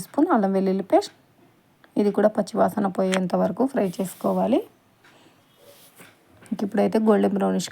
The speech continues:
కలర్ అయ్యేంత వరకు కుక్ చేసుకొని తర్వాత టమాటా అయితే వేసేసుకోవాలండి.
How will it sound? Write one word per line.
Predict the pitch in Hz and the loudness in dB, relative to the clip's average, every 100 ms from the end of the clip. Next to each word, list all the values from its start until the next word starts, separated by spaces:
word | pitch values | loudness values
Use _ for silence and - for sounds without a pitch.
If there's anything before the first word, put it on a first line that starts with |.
| - | -2
కలర్ | 190 185 | 0 2
అయ్యేంత | 180 180 180 185 185 | 2 2 2 0 0
వరకు | 190 - 381 - | -2 -2 -2 -2
కుక్ | 220 - | -6 -4
చేసుకొని | 202 185 - 202 427 554 _ _ _ - - 214 | -6 -4 -4 0 0 0 _ _ _ -20 -2 0
తర్వాత | 190 196 285 285 | 0 -2 -2 2
టమాటా | 226 190 185 196 | 2 2 0 0
అయితే | 180 294 330 | 2 2 2
వేసేసుకోవాలండి. | - 180 - 196 190 190 185 220 | 0 -6 -6 0 2 2 0 0